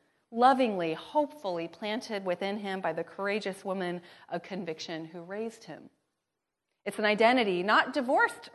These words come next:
from his pedigree, his profile, and his parentage, but alone on it, standing alone on itself too.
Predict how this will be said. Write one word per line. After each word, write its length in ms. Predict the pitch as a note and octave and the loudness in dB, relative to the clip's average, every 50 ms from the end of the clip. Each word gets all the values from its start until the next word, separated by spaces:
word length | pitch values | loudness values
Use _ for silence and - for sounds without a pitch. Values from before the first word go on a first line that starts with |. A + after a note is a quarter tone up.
| - | -4
from 160 | - G#3 G3+ G#3 | -2 -2 0 0
his 220 | G3+ G#3+ F#3+ G3 | 0 -2 -4 -4
pedigree, 680 | - - G3+ F#3 F#3+ F3+ F#3 F3 E3+ E3 D#3+ D#3+ E3+ E3 - - - - _ | 0 0 2 2 2 0 0 -2 -2 0 -2 -2 -4 -8 -12 -20 -20 -20 _
his 220 | - G3+ F#3 F3+ - | -6 -6 -6 -6 -6
profile, 800 | - - G#3 F#3 F3+ F#3 - F3 D#3+ D#3 D#3 D#3 D3+ D3+ D3+ - - - - E3 | -4 2 2 2 2 2 0 0 2 2 2 2 0 -2 -6 -10 -20 -18 -10 -6
and 140 | E3 E3+ | -6 -6
his 180 | D#3 E3+ D#3+ - | -4 -6 -8 -8
parentage, 800 | - - E3+ D#3+ D3+ D3+ E3+ - E3+ D3 D3+ D3+ D3+ - - - _ _ _ _ _ _ - | -8 -10 -8 -6 -6 -8 -8 -8 -8 -6 -6 -6 -8 -10 -16 -18 _ _ _ _ _ _ 0
but 280 | G#3 G3 F#3+ G3 - - | 2 2 2 0 -4 -4
alone 460 | G3+ F#3+ G3 G3 G3+ G#3 G#3+ A3 A3+ | -2 -2 0 0 0 0 0 0 0
on 240 | A3 G3+ F#3 F#3 F3+ | -2 -2 -4 -4 -4
it, 100 | F3+ F3+ - - _ _ _ - - | -6 -8 -10 -16 _ _ _ -20 -14
standing 440 | - - G3+ G3 G3+ G#3 G3+ F#3+ | -6 -2 -2 -2 0 -2 -2 -2
alone 400 | F#3 E3+ F3+ F3+ F3 E3+ E3+ F3 | -2 0 0 0 0 0 -2 -2
on 200 | E3+ E3 D#3+ D#3+ | -4 -4 -4 -4
itself 460 | D#3+ D#3 D#3+ - F3 D3+ D#3 D#3 - - | -6 -6 -4 -2 -2 -2 -2 -4 -10 -8
too. 280 | - - F#3 D#3 - | -6 -4 -4 -4 -6